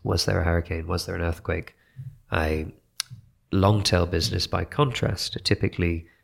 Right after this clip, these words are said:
accounts for the very lengthy delay, uh, that's involved in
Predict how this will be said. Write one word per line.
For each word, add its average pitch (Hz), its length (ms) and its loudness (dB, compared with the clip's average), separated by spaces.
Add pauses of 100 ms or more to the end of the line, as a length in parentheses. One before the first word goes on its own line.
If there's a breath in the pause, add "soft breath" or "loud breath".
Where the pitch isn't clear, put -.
(380 soft breath)
accounts 90 440 0
for - 120 -6
the 82 160 -2
very 82 260 0
lengthy 82 420 -6
delay, 98 520 -2 (500)
uh, 80 220 -2
that's 80 260 -2
involved 87 560 -4
in 82 480 -4